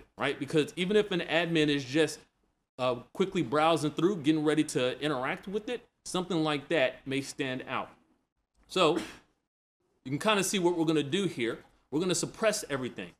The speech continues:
Now, before I was able to use backtick in to, for new line, but for some reason, backtick in did not work here. So I found myself almost like I was trying to overflow a buffer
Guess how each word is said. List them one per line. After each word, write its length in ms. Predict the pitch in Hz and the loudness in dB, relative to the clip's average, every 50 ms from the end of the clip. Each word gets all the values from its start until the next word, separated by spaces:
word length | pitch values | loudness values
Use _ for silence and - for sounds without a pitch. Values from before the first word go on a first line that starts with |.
| _ _ _ - | _ _ _ -4
Now, 160 | 147 175 170 | 0 2 2
before 440 | 165 156 151 - - 247 254 254 233 | 2 0 -2 0 2 4 6 6 6
I 60 | 190 | 6
was 220 | 180 180 170 143 196 | 6 4 4 6 4
able 200 | 226 208 190 180 | 4 4 2 -2
to 160 | - 165 156 | 0 -2 -4
use 540 | 143 139 185 226 208 165 139 135 139 139 - _ _ - 104 | -2 -2 -4 0 2 2 2 0 0 -4 -10 _ _ -16 -8
backtick 600 | 98 - 95 87 - - - - - 180 170 170 - - - | -6 -6 -4 -6 -8 -12 -10 -4 -2 -2 -2 -2 -4 -8 -4
in 280 | 143 151 202 247 254 - - _ _ _ _ _ _ _ - | -2 -2 -2 -2 -6 -10 -14 _ _ _ _ _ _ _ -12
to, 100 | - 202 | -10 -10
for 220 | - - - 160 147 | -6 0 2 2 2
new 220 | 135 143 165 196 | 4 4 2 2
line, 360 | 214 233 233 233 254 277 277 - - _ _ _ - | 2 0 0 -2 -2 -4 -6 -10 -12 _ _ _ 0
but 160 | - - - | 0 0 0
for 60 | 165 | -2
some 260 | - - 220 220 226 | -2 0 2 2 2
reason, 300 | 208 202 202 151 190 160 | 2 0 0 0 -2 -2
backtick 540 | 131 175 175 175 175 - - 170 - - - - - | 0 -2 -2 -2 -2 -2 0 0 0 -2 -6 -6 -4
in 180 | 196 185 147 | -2 -2 0
did 160 | 131 151 139 | 0 0 0
not 240 | 131 151 151 - 139 | 0 0 0 0 -2
work 240 | 139 160 165 151 - | -2 -2 -2 -4 -6
here. 220 | - 110 92 - - _ _ _ _ - | -8 -10 -10 -10 -14 _ _ _ _ -8
So 140 | - - 170 | -4 0 0
I 100 | 170 156 | 0 0
found 320 | - - 214 226 262 240 | 2 0 0 0 0 0
myself 440 | 202 170 147 - - 175 143 143 147 | 0 0 0 0 2 2 0 0 0
almost 340 | - 202 - 185 165 151 - | -2 0 2 2 0 0 0
like 140 | 156 139 127 | -4 -2 0
I 60 | 156 | 0
was 160 | 135 143 135 | 0 -2 -2
trying 160 | - 185 156 131 | -2 -2 -2 -2
to 60 | 120 | 0
overflow 480 | 139 151 139 135 117 - 156 123 117 | 0 0 0 -2 -4 -2 0 0 0
a 40 | 104 | 0
buffer 420 | 95 98 156 175 160 - 107 104 | 0 0 -2 -2 -2 -2 -6 -6